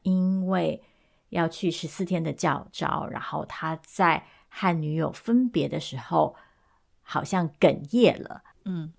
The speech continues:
Speaker 1: 然后接下来我们就看到社群网站上出现了非常多对这名男性的嘲弄，大概就是说，“啊，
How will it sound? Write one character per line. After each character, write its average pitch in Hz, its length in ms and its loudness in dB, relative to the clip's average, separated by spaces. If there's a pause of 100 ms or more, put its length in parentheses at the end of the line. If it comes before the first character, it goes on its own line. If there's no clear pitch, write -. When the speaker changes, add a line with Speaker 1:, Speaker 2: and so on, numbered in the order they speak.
(140)
Speaker 1:
然 160 160 -2
后 180 280 4
接 165 200 0
下 190 160 2
来 147 160 4
我 147 40 -2
们 147 100 -2
就 202 100 0
看 226 200 4
到 226 140 4
社 220 180 0
群 208 160 0
网 156 160 0
站 170 200 -2
上 190 200 0
出 196 160 -6
现 190 200 -4
了 170 80 -4
非 196 240 -2
常 165 260 -4
多 170 180 0
对 170 220 2
这 175 220 -2
名 147 180 -2
男 131 180 -2
性 160 200 -2
的 143 100 -4
嘲 - 400 -10
弄， 160 260 -2 (440)
大 180 120 2
概 175 140 2
就 170 160 -2
是 170 100 -4
说 170 240 -2 (100)
，“啊， 208 300 -2